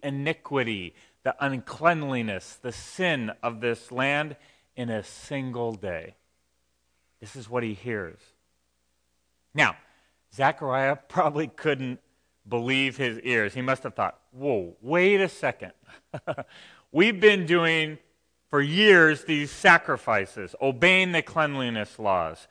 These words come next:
We could never get the sin off of ourselves. And now God says that he's going, uh, to remove that sin in one day. How's that gonna happen?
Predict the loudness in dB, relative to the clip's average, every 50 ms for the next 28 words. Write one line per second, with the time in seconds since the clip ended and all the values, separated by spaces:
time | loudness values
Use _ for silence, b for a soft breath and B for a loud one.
0 | b b b b b -6 -6 -6 -6 -8 -12 _ 2 4 4 4 4 2 0 0
1 | 0 -4 -4 -4 -6 -10 -8 -4 -2 0 0 0 0 2 4 4 4 4 0 -2
2 | 0 0 0 0 -2 -2 -4 -4 -4 -4 -4 -2 -2 0 2 4 6 6 6 4
3 | 4 4 6 6 8 8 6 4 2 B B B -6 -2 0 0 2 2 0 0
4 | 0 0 2 4 4 4 2 0 0 2 4 4 6 4 4 2 -2 B B B
5 | B 0 2 2 2 2 -2 -2 0 0 0 2 2 0 0 0 4 6 6 6
6 | 6 4 0 -8 -4 0 0 0 0 0 -2 -2 -2 -2 -2 -2 -2 0 2 4
7 | 4 4 2 -2 -4 -2 0 2 2 4 4 4 2 2 0 -4 -8 _ _ _
8 | _ _ _ _ _ _ _ _ _ _ _ _ _ _ _ _ _ _ _ _
9 | _ 6 8 8 8 8 6 6 6 6 6 4 4 4 6 4 4 4 2 0
10 | 0 -2 -6 -12 -16